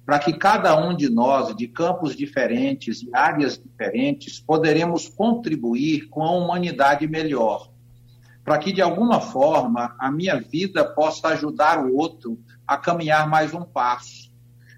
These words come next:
a livrar o seu fardo, a ajudar a sua vida a ser uma vida melhor e mais leve. Então, eu entendo que cada um de nós, em campos diferentes, em religiões diferentes, em formações acadêmicas diferentes,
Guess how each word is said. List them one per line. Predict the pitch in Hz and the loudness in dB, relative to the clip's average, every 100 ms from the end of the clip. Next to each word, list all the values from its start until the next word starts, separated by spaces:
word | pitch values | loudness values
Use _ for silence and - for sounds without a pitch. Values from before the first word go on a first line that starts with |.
| _ | _
a | 135 | 2
livrar | 156 147 139 151 | 6 6 6 6
o | 156 | 4
seu | 165 160 | 0 -2
fardo, | - 127 127 123 110 87 - - - - - | 0 0 0 0 -6 -10 -16 -18 -20 -10 0
a | 131 | 2
ajudar | 131 151 120 135 151 | 2 -2 0 2 4
a | 135 | 2
sua | - 135 120 | -2 -6 -6
vida | 104 143 180 139 139 | -4 0 2 2 2
a | 139 | 0
ser | - 160 160 | -2 -4 -2
uma | 147 | -2
vida | 123 139 139 | -2 -2 -2
melhor | 147 147 117 117 127 147 151 - 139 | -2 -2 -2 0 2 0 -4 -8 -2
e | |
mais | 135 131 139 | 2 2 0
leve. | 120 117 113 113 - - - _ _ - - - | -4 -2 2 0 -2 -14 -20 _ _ -20 -20 -4
Então, | 277 196 202 | -2 0 0
eu | 190 | 0
entendo | 170 135 156 180 160 135 | 0 -2 -4 -4 -4 -6
que | 135 147 | -4 -2
cada | 180 208 185 | 0 2 2
um | 170 170 | 0 -2
de | 135 | -2
nós, | 113 135 147 123 | 0 2 2 2
em | 131 131 | -2 -2
campos | - 185 190 151 | -2 -2 -2 -4
diferentes, | - - 131 110 240 277 269 - 104 98 | -6 -4 -2 0 0 -2 -4 -6 -8 -6
em | 127 131 | -2 0
religiões | 143 147 147 - 143 180 151 | 0 2 0 0 0 0 -2
diferentes, | 135 - 113 107 120 127 175 101 127 | -4 -4 -2 0 0 0 -4 -8 -6
em | 131 127 | -4 0
formações | 156 147 127 - 185 160 | 0 2 -2 -4 -2 0
acadêmicas | 151 123 104 127 143 131 117 - | 0 0 -2 -2 -2 -2 -4 -4
diferentes, | 160 156 190 208 254 262 - - - | -6 -4 -4 -2 0 0 -4 -18 -20